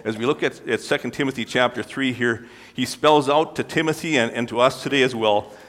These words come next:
why it is that he tells us these things and, and how the church is to deal with these times in which we live. So I invite you to stand in reverence to God's word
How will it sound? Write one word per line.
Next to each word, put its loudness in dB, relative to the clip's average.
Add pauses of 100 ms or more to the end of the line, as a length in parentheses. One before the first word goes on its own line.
(240)
why 6
it 6
is 2
that 4
he 0
tells 4
us -4
these -8
things -2
and, -6
and -4
how 4
the -2
church -4
is -2
to -6
deal 0
with -4
these -4
times -2
in -8
which -10
we -8
live. -4 (540)
So -2
I 4
invite 4
you 0
to -2
stand 2
in -2
reverence 2
to -6
God's 0
word -6